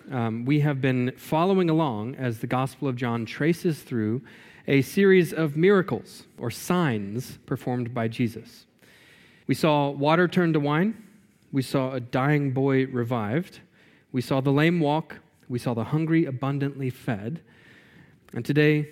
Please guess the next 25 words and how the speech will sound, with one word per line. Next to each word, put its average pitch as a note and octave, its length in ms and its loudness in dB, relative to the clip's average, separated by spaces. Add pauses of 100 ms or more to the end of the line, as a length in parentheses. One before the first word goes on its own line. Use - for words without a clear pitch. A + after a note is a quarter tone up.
the - 60 -4
blind A#2+ 420 -2
will A#2 240 -6
see. G2 420 -12 (960)
Our C3+ 80 -2
passage F#3 500 4
today B2+ 360 4
is C3 340 0
a C3 140 0
dramatization B2+ 1400 -2 (400)
of A#2+ 180 -4
John's C#3 440 0
prologue. A#2 760 -4 (520)
Okay, D3 320 -2
let D3 100 -2
me F3 80 4
read D#3+ 240 6
it. - 340 -12
John C3+ 280 -2
chapter D#3+ 320 -2
one, C3 340 -2 (540)
verses A#2 420 -2
one A#2 240 -2
to A2+ 60 -2
thirteen. - 680 -6